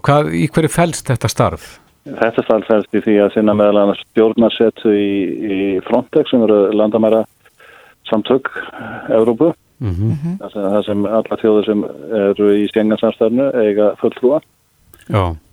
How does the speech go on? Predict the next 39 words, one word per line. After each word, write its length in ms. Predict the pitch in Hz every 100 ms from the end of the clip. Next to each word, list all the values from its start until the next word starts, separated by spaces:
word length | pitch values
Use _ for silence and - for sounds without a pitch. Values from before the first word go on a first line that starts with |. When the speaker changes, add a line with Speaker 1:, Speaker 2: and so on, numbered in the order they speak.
| _ _ _ _ _ - - - -
Speaker 1:
Er, 340 | - - - -
er 160 | 143
það 140 | - 151
rétt 180 | 175 202
sem 80 |
kom 160 | - -
fram 220 | 190 202
á 20 | 170
sínu 220 | 175 160
tíma 300 | 185 180 139
að 80 | 127
þér 120 | 143
hafi 80 | 139
verið 140 | 131 151
boðin 280 | 160 139
staðan 360 | - 151 135 123
í 100 | 127 117 -
Vestmannaeyjum? 500 | - 135 123 95 80 - _ _ _ _ - - -
Speaker 2:
Ég 160 | 120
ætla 140 | 127 143
nú 80 |
ekki 120 | 135 135
að 80 |
tjá 120 | 151 156
mig 160 | 151
um 100 | 165
það, 280 | 151 185 170 -
því 180 | 113 113
að, 220 | 110 110
að, 220 | 120 110
hérna, 400 | 107 113 113 113 113 117 - - -
en 160 | 107
ég 100 | 117
les 200 | 120 127 -
blöðin 320 | 127 147 139
eins 80 | 127
og 120 | 147
aðrir. 180 | 185 - _ _ _ _ _ - _ _ _ _
Speaker 3:
Akkurat. 460 | 165 - 185 -